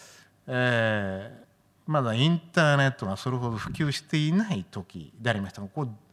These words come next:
反論のしようがないわけですね。誰が発信源かもわからない。噂ってのはそういうもんですね。そうするともうこれはもう腹が立ってしょうがないわけであります。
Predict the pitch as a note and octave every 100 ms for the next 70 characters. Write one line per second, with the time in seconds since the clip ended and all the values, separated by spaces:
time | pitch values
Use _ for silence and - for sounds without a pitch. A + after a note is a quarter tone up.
0 | _ _ _ - - A#3+ C4 B3 A#3+ G#3
1 | F#3 - F3+ E3+ D#3+ C#3 A#2 F2+ - -
2 | - F3+ A#3+ - _ _ _ _ - C3+
3 | A3+ B3 A3+ F#3+ F#3+ - G3+ E3 A#2 F#2+
4 | - F3 G2+ F2 B2 G#2 F2+ - _ F#3
5 | G#3+ - G3 - G2+ - C3 A#2+ G#2+ E2
6 | F#2+ - - G3 - _ _ _ - -
7 | - _ _ _ _ _ _ _ - B3
8 | - G3+ F3+ - F3+ G3 F#3+ F3+ E3 C#3+
9 | B2 A#2 G#2 F#2+ F2+ - B2+ F#3+ G3 E3
10 | C3 - G#2+ - _ G2 F#2 - E3 G3
11 | G3 F3+ C3+ G#2+ G2 F2 D#2 -